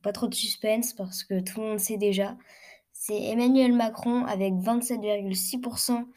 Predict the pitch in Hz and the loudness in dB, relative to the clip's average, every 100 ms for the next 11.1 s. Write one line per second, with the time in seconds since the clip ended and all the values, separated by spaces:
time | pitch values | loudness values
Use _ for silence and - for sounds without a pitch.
0 | - - _ - 202 240 247 240 233 220 | -20 -20 _ -6 0 2 4 2 2 0
1 | 214 214 226 254 _ - 185 185 180 214 | 2 2 0 -8 _ -6 0 0 0 -4
2 | 220 247 247 214 - 208 226 - _ _ | -2 -4 -4 -6 -4 -4 -6 -10 _ _
3 | _ _ _ _ _ _ _ _ - - | _ _ _ _ _ _ _ _ -14 -8
4 | 240 220 202 214 - 247 247 196 220 226 | -4 -2 2 2 2 0 0 0 0 2
5 | 208 190 233 247 269 - - _ _ - | 0 0 4 6 6 2 -10 _ _ -8
6 | - 233 214 226 233 208 196 196 240 240 | -4 -4 -2 0 2 4 4 4 4 2
7 | - 233 208 202 - 226 240 254 - _ | 2 0 0 -2 -4 -2 -2 -2 -8 _
8 | _ - 202 202 196 190 247 233 - 226 | _ -10 -8 -4 -2 -2 -4 -6 -8 -4
9 | 208 202 254 - _ _ _ - _ _ | 0 0 -4 -10 _ _ _ -20 _ _
10 | 240 240 208 208 214 214 220 240 262 - | -2 -2 -2 -2 -2 0 0 0 0 -6